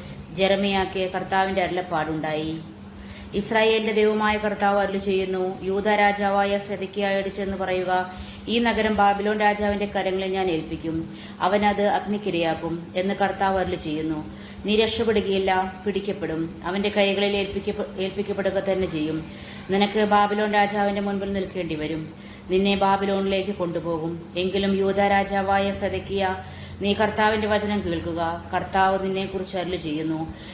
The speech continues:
നീ വാളിനിരയാകിയില്ല, നീ സമാധാനത്തോടെ മരിക്കും.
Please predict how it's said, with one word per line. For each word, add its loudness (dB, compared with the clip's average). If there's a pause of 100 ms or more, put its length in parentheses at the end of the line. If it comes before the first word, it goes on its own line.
(160)
നീ 4
വാളിനിരയാകിയില്ല, 2
നീ -2
സമാധാനത്തോടെ 0
മരിക്കും. -4